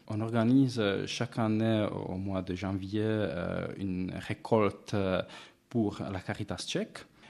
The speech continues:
Et donc, euh, ce que donnent des gens, c'est impressionnant. Ce sont vraiment des millions,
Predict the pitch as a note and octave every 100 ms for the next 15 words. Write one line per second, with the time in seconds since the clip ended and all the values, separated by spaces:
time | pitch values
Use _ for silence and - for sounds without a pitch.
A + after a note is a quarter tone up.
0 | - A2+ G2+ C3 D#3 D3+ C#3+ A2+ A2 A2
1 | G#2 - A#2+ - A#2 G#2 A2 C3 C#3+ A#2+
2 | G2 - - - A2+ F#2+ G2 F#2 A2+ C#3+
3 | E3+ E3 - - - - - A#2 G#2+ C3
4 | - A2+ G2 F#2 - - - - C3 C3
5 | C#3 B2+ G#2 B2 C#3 C3+ C3+ A#2